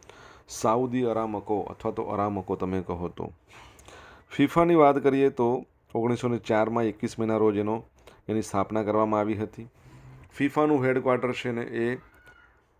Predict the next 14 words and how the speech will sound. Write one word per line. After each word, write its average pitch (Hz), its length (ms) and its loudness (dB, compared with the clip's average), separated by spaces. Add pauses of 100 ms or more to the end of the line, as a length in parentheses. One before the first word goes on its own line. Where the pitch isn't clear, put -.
(200)
ઝ્યુરિચ, 117 500 -2
સ્વિટ્ઝરલેન્ડમાં 107 800 -2
છે. 80 220 -14 (540)
ક્યાં 107 180 -4
છે? 113 280 -6 (520)
ઝ્યુરિચમાં 104 720 -6
છે. 82 200 -12 (720)
સ્થાપના 113 480 -2
થઈ 127 180 -4
હતી 123 260 -6
એની 120 180 -4
પેરિસ, 127 460 -2
ફ્રાન્સ 104 380 -6
ખાતે, 87 300 -10